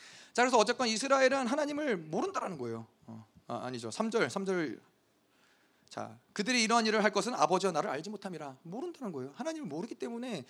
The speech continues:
아, 그런다라는 거죠. 음. 호세아 사 장 육 절에서 그래서 "여호와를 아는 지식이 없어서 망한다."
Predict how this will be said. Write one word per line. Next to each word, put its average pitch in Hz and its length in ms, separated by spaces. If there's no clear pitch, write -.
아, - 120
그런다라는 214 380
거죠. 110 300
음. 107 120
호세아 214 240
사 180 140
장 185 140
육 156 100
절에서 190 260
그래서 175 240
"여호와를 214 380
아는 190 340
지식이 202 380
없어서 190 260
망한다." 175 500